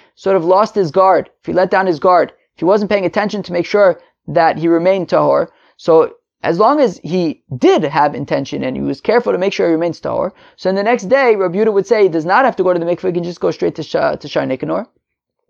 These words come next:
Whereas, if he kind of wasn't necessarily on high alert and he w-, and he wasn't paying attention, so then just go to the mikvah, uh, on day eight a second time, uh, before going to Shar Nikanor.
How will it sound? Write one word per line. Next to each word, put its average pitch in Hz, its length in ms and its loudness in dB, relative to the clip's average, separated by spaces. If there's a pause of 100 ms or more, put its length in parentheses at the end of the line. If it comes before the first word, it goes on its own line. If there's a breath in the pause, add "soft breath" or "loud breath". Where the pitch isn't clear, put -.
(340)
Whereas, 151 540 2 (300 soft breath)
if 156 280 2
he 147 440 0 (220)
kind 190 200 -2
of 165 320 -4 (140)
wasn't 180 440 -6
necessarily 202 680 0
on 147 140 -4
high 190 240 2
alert 196 440 2 (240)
and 147 220 -8
he - 120 -8
w-, 151 180 -6
and - 180 -10
he 147 60 -8
wasn't 185 280 -4
paying 196 160 -4
attention, 202 460 -4 (260 soft breath)
so - 140 -8
then 190 220 -2
just 170 180 -10
go 185 120 0
to 180 60 0
the 180 80 0
mikvah, 180 460 0 (380)
uh, 147 260 -2
on 151 140 -4
day 170 160 2
eight 196 340 2
a - 80 -8
second 247 320 -2
time, 185 380 0
uh, - 240 -8
before 160 340 -2
going 156 220 0
to 156 100 -8
Shar - 160 -2
Nikanor. 190 500 2